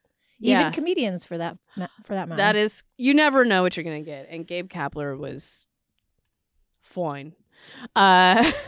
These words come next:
Speaker 1: <laughs> and great. Yes, thank you.
Speaker 2: So
Speaker 1: And
Speaker 2: hopefully
Speaker 1: talking
Speaker 2: we'll
Speaker 1: about his parents, I mean, come on.
Speaker 2: Mm-hmm.
Speaker 1: Yeah.
Speaker 2: He had
Speaker 1: I mean, Ange is single, and she's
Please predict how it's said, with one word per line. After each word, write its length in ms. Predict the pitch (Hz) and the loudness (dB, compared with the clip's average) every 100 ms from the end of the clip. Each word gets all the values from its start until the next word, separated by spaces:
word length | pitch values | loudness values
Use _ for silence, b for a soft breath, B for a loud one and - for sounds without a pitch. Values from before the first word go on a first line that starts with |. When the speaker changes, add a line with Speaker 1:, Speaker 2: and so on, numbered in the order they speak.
| - | -16
Speaker 1:
<laughs> 320 | - - _ - | -20 -20 _ 0
and 140 | 240 | 0
great. 260 | 180 123 - _ _ _ _ _ | 0 -2 -8 _ _ _ _ _
Yes, 280 | - - - | -12 -12 -12
thank 180 | 151 151 | -16 -14
you. 180 | - - | -16 -12
Speaker 2:
So 460 | - 226 220 214 208 - | -2 2 2 0 -4 0
Speaker 1:
And 120 | 294 | 0
Speaker 2:
hopefully 300 | 277 370 370 | 2 0 0
Speaker 1:
talking 80 | 392 | 2
Speaker 2:
we'll 60 | 330 | 2
Speaker 1:
about 240 | 294 269 | 4 2
his 160 | 247 - | 0 -4
parents, 800 | - 233 233 233 233 - - - | -6 -2 0 -2 -4 -8 -12 -6
I 100 | 240 | -4
mean, 420 | 247 247 240 240 | -4 -4 -6 -8
come 260 | - 233 175 | -10 -10 -8
on. 380 | 147 147 143 | -8 -8 -8
Speaker 2:
Mm-hmm. 240 | 185 190 190 | -6 -4 -2
Speaker 1:
Yeah. 320 | 165 147 165 - - | -4 -6 -8 -10 -6
Speaker 2:
He 120 | 202 | -6
had 120 | 185 | -2
Speaker 1:
I 40 | 269 | 2
mean, 140 | 302 | 2
Ange 300 | 247 294 392 | 4 2 4
is 120 | 403 381 | 2 0
single, 680 | - 262 247 165 160 185 - _ _ _ _ | 2 2 4 2 2 -2 -8 _ _ _ _
and 160 | 196 220 | -2 0
she's 320 | - 214 - | 0 -2 -6